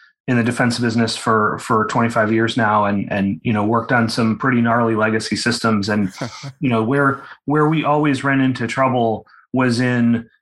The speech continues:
Speaker 1: the, um, the coupling, you know, the interconnection between different parts of our code. And, you know, when you're running on,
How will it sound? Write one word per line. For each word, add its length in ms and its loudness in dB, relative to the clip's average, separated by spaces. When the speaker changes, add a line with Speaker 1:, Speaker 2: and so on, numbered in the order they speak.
Speaker 1:
the, 400 0
um, 300 2
the 80 -4
coupling, 760 2
you 80 2
know, 80 4
the 140 0
interconnection 800 0
between 420 0
different 300 -4
parts 240 -2
of 80 -2
our 120 0
code. 320 -2
And, 460 0
you 60 0
know, 120 2
when 140 4
you're 100 2
running 320 2
on, 380 0